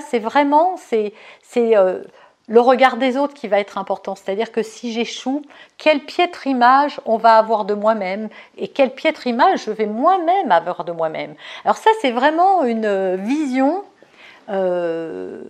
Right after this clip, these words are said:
très particulière. Il faut savoir que dans tous les pays, on ne voit pas l'échec de la même manière. En France particulièrement, euh, être en échec, c'est, euh, être un nul, être un raté. C'est, alors qu'aux États-Unis, par exemple, on, les banques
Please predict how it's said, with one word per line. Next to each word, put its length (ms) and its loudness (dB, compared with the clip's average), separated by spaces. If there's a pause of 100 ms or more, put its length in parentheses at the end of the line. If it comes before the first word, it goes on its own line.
(120)
très 180 -2
particulière. 840 0
Il 60 -2
faut 140 -8
savoir 300 -2
que 80 -2
dans 180 -2
tous 180 -10
les 120 -4
pays, 280 -4
on 120 -4
ne 80 -4
voit 200 -4
pas 100 -2
l'échec 340 -6
de 40 -8
la 80 -6
même 180 -10
manière. 540 -4
En 60 -8
France 320 -6
particulièrement, 960 -6 (560)
euh, 220 -6
être 220 0
en 120 4
échec, 600 -2 (120)
c'est, 520 -2
euh, 340 0
être 260 -2
un 100 0
nul, 340 -4
être 240 0
un 80 -2
raté. 600 -2
C'est, 400 -10 (300)
alors 280 0
qu'aux 500 -4
États-Unis, 560 -4
par 200 -2
exemple, 460 -6
on, 340 -16 (120)
les 160 -8
banques 400 0